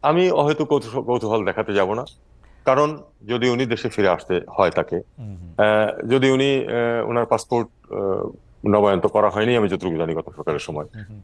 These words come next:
Speaker 1: সেক্ষেত্রে ওনার যদি, উনি যদি চান একটা, আহ, পাসপোর্ট,
Speaker 2: ট্রাভেল
Speaker 1: সেটার জন্য ব্যবস্থা
Speaker 2: ডকুমেন্ট। রাইট।
Speaker 1: না, ট্রাভেল ডকুমেন্ট হতে পারে, এমনকি
Speaker 2: পাসপোর্ট।
Speaker 1: যদি উনি দীর্ঘ সময় নি-, দীর্ঘ সময় নিতে চাইলে উনি পাসপোর্টও চাইতে পারেন মিশনে গিয়ে,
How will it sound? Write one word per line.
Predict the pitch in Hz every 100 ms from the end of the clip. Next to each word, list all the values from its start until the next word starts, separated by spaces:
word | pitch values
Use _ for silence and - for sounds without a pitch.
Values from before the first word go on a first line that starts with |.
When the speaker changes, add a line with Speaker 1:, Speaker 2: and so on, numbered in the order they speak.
| -
Speaker 1:
সেক্ষেত্রে | 113 120 135
ওনার | 131
যদি, | 127 131
উনি | 110 113
যদি | 120
চান | 120 110 113 113 107
একটা, | 101 - 98 95 95
আহ, | 90 85 82 73 - _ -
পাসপোর্ট, | 123 104
Speaker 2:
ট্রাভেল | 104 95 -
Speaker 1:
সেটার | 131 139
জন্য | 143
ব্যবস্থা | 135 123 135
Speaker 2:
ডকুমেন্ট। | - _ _ _ 110 127 156
রাইট। | 156
Speaker 1:
না, | -
ট্রাভেল | 170 165 160
ডকুমেন্ট | 143 147 143
হতে | 131
পারে, | 135 135 131
এমনকি | 127
Speaker 2:
পাসপোর্ট। | 127 143
Speaker 1:
যদি | 143
উনি | 135 113
দীর্ঘ | 110 123
সময় | 143 143 139
নি-, | 131 110 _ _ 117
দীর্ঘ | 135 156
সময় | 151 156 147
নিতে | 139 135
চাইলে | 123
উনি | 120 123
পাসপোর্টও | 117 - 127 139 123
চাইতে | 113 110 104
পারেন | 95 98
মিশনে | 101 98 98
গিয়ে, | 87 85